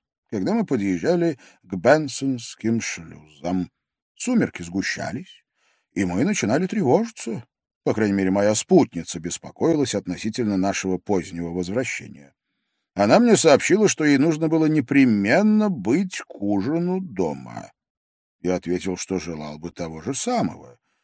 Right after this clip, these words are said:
и вытащил карту, чтобы с точностью определить место нашего нахождения. Я увидал, что мы были в полутора милях от Уоллингфордских шлюзов, а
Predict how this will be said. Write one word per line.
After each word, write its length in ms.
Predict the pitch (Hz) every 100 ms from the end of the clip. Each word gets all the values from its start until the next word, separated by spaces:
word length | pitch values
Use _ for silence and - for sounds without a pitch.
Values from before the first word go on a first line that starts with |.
| _ _
и 100 | -
вытащил 540 | 180 277 285 - 277 254
карту, 580 | - 165 139 131 147 131
чтобы 320 | - 135 123
с 80 | -
точностью 580 | 143 165 196 175 160
определить 540 | 131 120 113 107 147 127
место 400 | 123 117 - 131
нашего 380 | 113 95 104 104
нахождения. 880 | 101 98 87 - 62 - 50 50 _ _ _ _ _ _ -
Я 240 | 110 156
увидал, 540 | 156 135 104 135 156
что 220 | 135 - 123
мы 120 | 131
были 300 | 135 139 127
в 140 | -
полутора 720 | - 117 117 156 139 143 135
милях 640 | 113 107 135 160 165 - - - _
от 280 | - 131 117
Уоллингфордских 1500 | 85 110 147 147 143 143 127 - - 127 117 - - 127 104
шлюзов, 920 | - - 95 131 151 135 127 110 - - - -
а 260 | 95 87